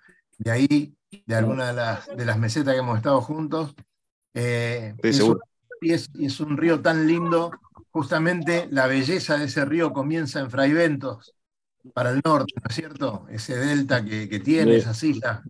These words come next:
Speaker 1: que van cambiando.
Speaker 2: Y ahí, desde Fraiventos, eh, se abre el río. Eh, es complicado navegarlo hasta, hasta Fray-, hasta unos kilómetros antes de Fraiventos,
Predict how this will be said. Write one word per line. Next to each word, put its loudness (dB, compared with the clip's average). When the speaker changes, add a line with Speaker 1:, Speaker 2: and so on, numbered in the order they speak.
Speaker 1:
que -4
van 0
cambiando. 2
Speaker 2:
Y 8
ahí, 4
desde 4
Fraiventos, 4
eh, 2
se 0
abre 0
el -4
río. -6
Eh, -2
es 0
complicado 2
navegarlo 2
hasta, -4
hasta -6
Fray-, -2
hasta 2
unos 0
kilómetros 0
antes -2
de 0
Fraiventos, -2